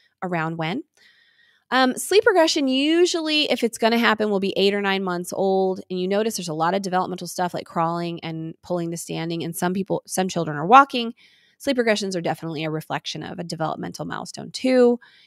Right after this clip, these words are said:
if that happens. Um, daytime trainers or diaper is the backup we use during the day.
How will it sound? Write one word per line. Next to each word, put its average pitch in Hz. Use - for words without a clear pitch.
if 214
that 180
happens. 156
Um, 247
daytime 269
trainers 247
or 208
diaper 214
is 196
the 190
backup 180
we 202
use 190
during 190
the 202
day. 175